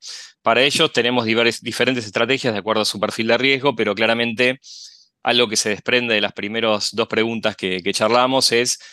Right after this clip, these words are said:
tener un hedge con el tipo de cambio, porque evidentemente va a ser una variable que va a tener que tener una corrección tarde o temprano en algún momento, ¿no? Y ahí, digamos, eh, nosotros tenemos, digamos, vehículos y fondos que,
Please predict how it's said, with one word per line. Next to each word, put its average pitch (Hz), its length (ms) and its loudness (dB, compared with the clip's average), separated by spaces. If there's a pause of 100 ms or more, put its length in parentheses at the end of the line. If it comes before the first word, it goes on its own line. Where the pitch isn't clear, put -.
(300)
tener 120 260 0
un 117 180 -6
hedge 123 280 0
con 107 160 -6
el 101 100 -6
tipo 107 220 -2
de 107 80 2
cambio, 120 560 0
porque 101 200 -4
evidentemente 110 540 2
va 110 60 4
a - 20 2
ser 107 140 -2
una 107 100 2
variable 107 480 2
que 101 120 -2
va 107 100 2
a 104 40 -4
tener 104 280 -2
que 98 100 -4
tener 104 300 -2
una 101 180 -4
corrección 110 760 0 (100)
tarde 127 240 4
o 113 60 0
temprano 113 480 0
en 107 60 -2
algún 104 200 -6
momento, 98 540 -8 (120)
¿no? 127 280 -4 (440)
Y 131 200 2
ahí, 143 280 6
digamos, 135 640 2
eh, 107 220 -2
nosotros 123 280 -2
tenemos, 127 380 0
digamos, 107 260 0
vehículos 113 580 -2
y 104 40 -10
fondos 120 460 0
que, 113 380 0